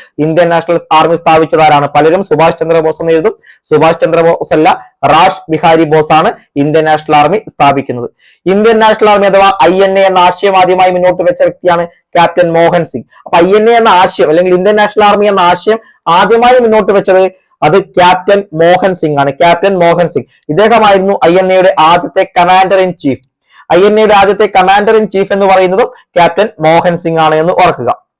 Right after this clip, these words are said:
ഇന്ത്യൻ നാഷണൽ ആർമി ആസാദ് ഹിന്ദ് ഫൗജ് എന്നാണ്. അത് രൂപീകൃതമായ വർഷം ആയിരത്തി തൊള്ളായിരത്തി നാൽപത്തിരണ്ട്. ആയിരത്തി തൊള്ളായിരത്തി നാൽപത്തിരണ്ടിലാണ് ഇന്ത്യൻ നാഷണൽ ആർമി രൂപീകൃതമാകുന്നത്. ആസാദ് ഹിന്ദ് ഫൗജ് എന്നാണ് മറ്റൊരു പേര് അറിയപ്പെടുന്നത്.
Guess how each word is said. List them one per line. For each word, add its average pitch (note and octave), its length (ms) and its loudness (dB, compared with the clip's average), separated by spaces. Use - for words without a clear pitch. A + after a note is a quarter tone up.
ഇന്ത്യൻ G3+ 360 0
നാഷണൽ A3 300 0
ആർമി G3+ 280 0
ആസാദ് F#3+ 520 2
ഹിന്ദ് G3 220 -2
ഫൗജ് F#3+ 240 2
എന്നാണ്. E3+ 260 0
അത് F3 100 0
രൂപീകൃതമായ G#3+ 640 2
വർഷം G3 360 0
ആയിരത്തി G3 280 0
തൊള്ളായിരത്തി F#3+ 400 0
നാൽപത്തിരണ്ട്. E3 520 -2
ആയിരത്തി F#3+ 360 0
തൊള്ളായിരത്തി F#3 380 0
നാൽപത്തിരണ്ടിലാണ് F3 760 -2
ഇന്ത്യൻ F3 280 -2
നാഷണൽ F3+ 260 -2
ആർമി E3+ 260 0
രൂപീകൃതമാകുന്നത്. D#3 760 -2
ആസാദ് F#3 440 2
ഹിന്ദ് F3+ 220 -4
ഫൗജ് E3+ 260 0
എന്നാണ് E3+ 280 0
മറ്റൊരു E3 260 0
പേര് D#3+ 280 0
അറിയപ്പെടുന്നത്. C#3+ 540 -4